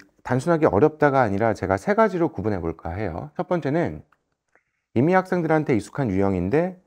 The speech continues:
까다롭게 변형된 경우가 A번, 두 번째는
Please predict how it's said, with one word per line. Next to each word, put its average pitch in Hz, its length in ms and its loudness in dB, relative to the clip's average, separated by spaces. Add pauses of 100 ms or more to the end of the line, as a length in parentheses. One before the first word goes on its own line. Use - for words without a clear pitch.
(240)
까다롭게 180 400 0
변형된 139 440 -2
경우가 92 480 -4 (160)
A번, 104 540 -2 (360)
두 110 80 -14
번째는 107 560 -2